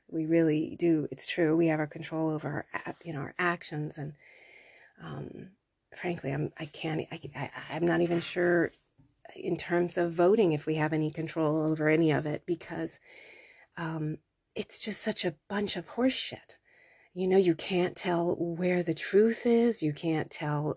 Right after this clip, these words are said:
who's, uh, who, who is for, um, civilizations growing and,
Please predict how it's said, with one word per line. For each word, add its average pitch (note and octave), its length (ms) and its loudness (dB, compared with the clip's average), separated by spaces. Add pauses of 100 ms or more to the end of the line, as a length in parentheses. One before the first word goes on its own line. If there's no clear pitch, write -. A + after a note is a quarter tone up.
who's, D3+ 520 -2 (640)
uh, C#3+ 320 -8 (540)
who, E3+ 440 6
who A#3 300 8
is B3+ 380 8 (160)
for, - 460 -4 (720)
um, D3 480 -4 (1300)
civilizations G3+ 1120 2 (640)
growing F#3+ 600 4
and, D3+ 260 0